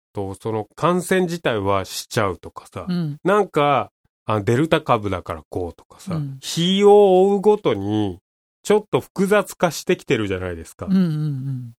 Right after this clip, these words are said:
Speaker 1: 情報が。
Speaker 2: うんうん。
Speaker 1: ワクチン打てばいいというわけでもないみたいな、
Speaker 2: <laughs>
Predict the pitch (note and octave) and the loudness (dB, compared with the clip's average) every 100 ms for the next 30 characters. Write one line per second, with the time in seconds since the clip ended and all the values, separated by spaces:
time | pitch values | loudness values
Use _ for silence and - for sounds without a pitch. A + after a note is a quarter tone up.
0 | _ G#2+ A#2+ A#2 G#2+ A2 G2+ G#2+ G#2 F3 | _ -4 0 2 2 0 0 0 0 0
1 | E3 D3 D3 C#3+ C3 - - E3 F#3 - | 0 -2 -4 -6 -8 -16 -2 -2 -2 -6
2 | - F#3 F3+ F#3 F#3 F3 E3 E3 F3 E3+ | -2 2 4 2 2 0 2 0 0 -2
3 | A#2 _ _ _ _ _ - A3+ A#3+ B3+ | -6 _ _ _ _ _ 6 8 8 6
4 | B3 B3 B3+ B3 A#3 A#3+ B3+ A#3 F#3 C#3 | 8 8 8 4 6 6 8 6 6 6
5 | E3+ G3+ C#3+ A#2 - G#2 G2+ C4+ G#3+ E3+ | 6 6 4 2 0 0 2 6 6 8
6 | - - A3 F#3+ | 6 4 0 -2